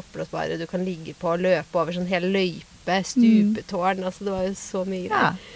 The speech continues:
Speaker 1: Så det var liksom, altså, badedisko der og, ja.
Speaker 2: Så det var ikke et, eh, dårlig alternativ til det dere egentlig skulle vært på, si?
Speaker 1: Nei, nei, det var en kjempefin svømmehall, så jeg var nesten sånn der, "Skal vi begynne å gå her i stedet, selv om det er litt lenger hit?"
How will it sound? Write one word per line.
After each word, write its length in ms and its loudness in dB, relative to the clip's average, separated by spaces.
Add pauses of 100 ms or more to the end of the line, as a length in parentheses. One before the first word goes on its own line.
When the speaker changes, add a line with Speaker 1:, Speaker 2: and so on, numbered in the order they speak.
(320)
Speaker 1:
Så 580 -8
det 80 -16
var 80 -6
liksom, 320 -4 (640)
altså, 140 -12 (140)
badedisko 1000 -10
der 320 -6
og, 280 -10 (640)
ja. 140 -6 (160)
Speaker 2:
Så 80 2
det 80 2
var 80 0
ikke 200 4
et, 200 -6
eh, 120 4
dårlig 360 4
alternativ 480 -2
til 140 -4
det 120 0
dere 120 0
egentlig 260 -2
skulle 160 -4
vært 80 -20
på, 80 -2
si? 140 0 (160)
Speaker 1:
Nei, 160 2
nei, 160 4
det 180 6
var 80 4
en 80 8
kjempefin 580 4
svømmehall, 460 6
så 140 0
jeg 60 8
var 100 8
nesten 320 2
sånn 140 4
der, 340 4 (420)
"Skal 120 -8
vi 100 -4
begynne 200 -4
å 40 -6
gå 120 -4
her 220 -6
i 60 -8
stedet, 400 -10
selv 140 -4
om 80 -2
det 80 -2
er 100 -6
litt 180 -14
lenger 220 -4
hit?" 320 -4